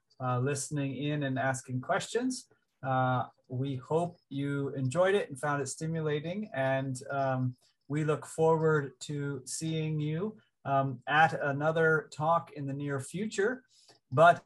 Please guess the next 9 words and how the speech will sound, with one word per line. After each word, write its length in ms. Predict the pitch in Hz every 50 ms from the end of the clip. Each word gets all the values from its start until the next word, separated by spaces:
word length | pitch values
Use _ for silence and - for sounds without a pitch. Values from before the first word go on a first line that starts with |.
| - -
until 480 | 180 170 170 170 165 - 190 214 214
then, 300 | 180 170 165 175 220 247 254
if 180 | - 135 127 -
you 160 | 147 143 -
are 260 | - 143 143 147 147
in 140 | 143 135 139
Minnesota, 680 | 143 143 143 131 123 - 170 196 220 185 160 180 208 208
stay 320 | - - - - 147 143 143
warm, 600 | 131 127 143 196 208 165 147 156 196 214 214 -